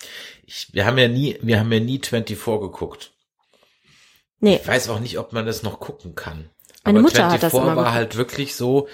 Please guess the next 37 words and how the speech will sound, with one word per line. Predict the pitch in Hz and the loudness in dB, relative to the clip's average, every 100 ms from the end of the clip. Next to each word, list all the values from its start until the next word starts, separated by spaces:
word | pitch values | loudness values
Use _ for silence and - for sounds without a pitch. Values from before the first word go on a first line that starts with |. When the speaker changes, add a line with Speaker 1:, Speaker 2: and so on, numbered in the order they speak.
| - - - | -20 -20 -2
Speaker 1:
also | 117 117 | 2 4
das | 131 - | 2 2
war | 135 | 2
das | 127 110 | 2 2
erste | 117 143 - | 0 -2 -2
Bingen, | 123 135 143 127 123 | 0 2 2 0 0
was | 110 | 0
ich | 117 - | -2 -2
kannte, | 113 131 147 | -2 0 0
und | 117 | 2
da | 110 | 2
hast | 117 - | 0 0
du | 117 104 | 0 4
wirklich | 131 - 147 151 - - | 2 4 2 2 -2 -6
zehn | - 113 113 131 | 0 4 6 4
Stunden, | - - - 123 127 127 - | 0 -2 2 2 0 -4 -2
also | 104 110 | 0 -2
zehn, | - - 120 | -4 -4 -2
du | 117 | -2
hast | 120 | -2
zehn | 117 101 | -4 -4
Folgen | 117 107 | -4 -6
im | 95 | -8
Stück | - 87 | -14 -16
geguckt. | - - - - | -16 -18 -10 0
Speaker 2:
Mhm. | 233 226 214 | 2 4 2
Speaker 1:
Du | 214 | 0
hast | 240 - | -4 -2
acht | - - - | -2 -2 -4
bis | 131 - | -6 0
zehn, | 131 | 0
du | 107 | 0
hast | 117 - 120 | -2 -2 0
einfach | 113 | 0
nicht | 120 101 | -2 -4
aufhören | 98 95 80 | -4 -4 -6
können. | 80 | -10